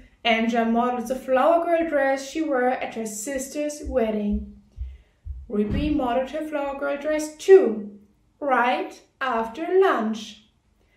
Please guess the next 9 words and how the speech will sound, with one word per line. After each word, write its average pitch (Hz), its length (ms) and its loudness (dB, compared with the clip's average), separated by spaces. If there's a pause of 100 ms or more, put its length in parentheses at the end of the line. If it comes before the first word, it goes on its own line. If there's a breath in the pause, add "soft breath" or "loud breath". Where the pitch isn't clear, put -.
(380)
Angela 240 600 0
didn't 240 480 0
whisper 269 800 -4
anything. 208 1000 -2 (1900)
By 269 400 0
coincidence, 254 1120 -2
on 226 160 -2
Friday 294 440 0
morning, 247 760 0